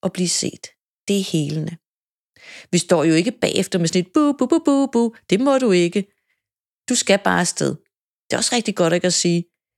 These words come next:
"Ja, du gider ikke i børnehave, men det skal du." Så det bliver sådan en tu, hvor vi trapper konflikten op, eller giver et indtryk af, at det nytter ikke noget at have det, som du har det. Men det at kunne se det, "Ja, du gider bare ikke i dag." Må jeg så få en fridag?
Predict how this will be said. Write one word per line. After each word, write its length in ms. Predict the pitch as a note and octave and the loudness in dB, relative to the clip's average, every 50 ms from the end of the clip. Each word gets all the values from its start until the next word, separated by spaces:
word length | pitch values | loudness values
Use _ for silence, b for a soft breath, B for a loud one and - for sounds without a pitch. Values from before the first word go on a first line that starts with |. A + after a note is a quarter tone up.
| _ _ _ _ _ _ _ _ - | _ _ _ _ _ _ _ _ -2
"Ja, 240 | C#3 F3 A3 C4 C4+ - _ _ _ _ _ _ _ _ _ _ _ _ _ _ _ _ _ _ - | 0 0 0 -2 -4 -10 _ _ _ _ _ _ _ _ _ _ _ _ _ _ _ _ _ _ -2
du 60 | E3 | 0
gider 220 | - G3 F#3+ - | 0 0 0 0
ikke 100 | B3 A3+ | 0 -2
i 60 | A3+ | -2
børnehave, 360 | - F#3 G3+ G#3 G#3+ G3+ F#3+ - - | -2 0 0 0 0 -2 -2 -2 0
men 160 | C#3 C#3+ - | 0 2 2
det 120 | - A3 | 2 2
skal 260 | B3 - - D3+ C#3 - | 2 2 0 0 0 0
du." 100 | D3 - - _ _ _ _ - | -2 -6 -8 _ _ _ _ -4
Så 80 | - F3+ | -2 -2
det 120 | E3 D#3+ | -2 0
bliver 120 | F3 F3 | 0 0
sådan 160 | E3 F3+ E3 C#3 | 0 0 0 -2
en 80 | - | 0
tu, 140 | - - - - - _ _ _ _ _ _ _ _ _ _ | -2 -2 -2 -4 -8 _ _ _ _ _ _ _ _ _ _
hvor 140 | - E3 E3 | -2 -2 0
vi 140 | D3 E3+ E3 | 0 0 -2
trapper 340 | - - E3 C#3+ D3+ D#3 | -2 -2 -2 -2 -2 -2
konflikten 720 | D#3 - - - E3+ - - E3+ F3 E3+ - _ - G3 - - | -4 -2 -2 -2 -2 -2 0 0 -2 -2 -2 _ -4 -4 -2 0
op, 300 | - F3+ F#3 F#3 - - - - | 0 0 0 0 -2 -6 -2 0
eller 320 | F3 E3 D3 D3+ D3+ D3+ - _ - - - - - - - _ - - _ - | 0 2 2 2 0 0 -2 _ -12 -12 -10 -10 -10 -12 -14 _ -18 -18 _ -2
giver 200 | - F3+ E3 - | 0 0 2 2
et 160 | - E3 E3 - | 0 -2 -2 0
indtryk 400 | - D#3+ D#3+ - - - - - | -2 -2 -2 -2 -4 -4 -2 -2
af, 40 | |
at 80 | D#3 - | -2 -2
det 100 | - C3+ | -2 0
nytter 180 | C3 E3+ F#3+ D#3+ | 0 0 2 0
ikke 140 | B2+ - | 0 0
noget 100 | - D3+ | -2 -4
at 60 | D#3 D#3+ | -4 -4
have 180 | - D3+ D3 | -2 -4 -2
det, 180 | - E3+ E3 b b b b | -2 -4 -6 b b b b
som 180 | - - F3 D3+ | -6 -4 -4 -2
du 100 | C#3+ C#3 | -2 -4
har 300 | C3 C3+ - - - - | -4 -4 -4 -4 -4 -4
det. 160 | - - - B B B B B B B B B | -6 -8 -10 B B B B B B B B B
Men 120 | G#3+ A3+ G#3+ | -2 0 2
det 80 | C#4 | 0
at 80 | D4 C#4+ | 0 0
kunne 100 | - C#4 | -2 -2
se 300 | - - - C#4 - - | -2 0 0 0 -2 -2
det, 260 | - - A#3 A3 G#3+ | -4 -4 -4 -2 0
"Ja, 240 | A#3 A3+ A3+ F#3+ F#3 - _ | 0 0 0 -2 -6 -10 _
du 60 | - F#3 | -10 -8
gider 240 | - F#3+ - - | -6 -6 -6 -6
bare 200 | F3 - E3+ E3 | -6 -4 -4 -4
ikke 120 | - E3 - | -4 -4 -6
i 20 | |
dag." 260 | - - A#1 - - _ _ _ _ _ _ _ _ _ _ _ _ _ _ _ _ _ _ _ - | -4 -4 -6 -6 -8 _ _ _ _ _ _ _ _ _ _ _ _ _ _ _ _ _ _ _ -4
Må 60 | B3+ | -2
jeg 60 | B3 | 0
så 120 | - D4+ | 0 -2
få 140 | C#4+ - D#4+ | -2 0 -2
en 120 | D#4 D4 - | -2 -2 -4
fridag? 480 | - - D#4 D#4 - D4+ - - - | -4 -4 -4 -2 -2 -4 -4 -4 -8